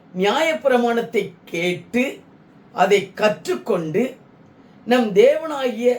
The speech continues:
கர்த்தர் அவருக்கு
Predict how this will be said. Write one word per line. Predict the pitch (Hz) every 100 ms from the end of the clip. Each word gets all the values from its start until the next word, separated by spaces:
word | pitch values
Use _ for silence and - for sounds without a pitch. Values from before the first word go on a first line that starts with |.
| -
கர்த்தர் | - 156 - 208 233 - _ _ _ _ _ _ _ _ _ _ _ _ _ _ - 180
அவருக்கு | 233 285 220 226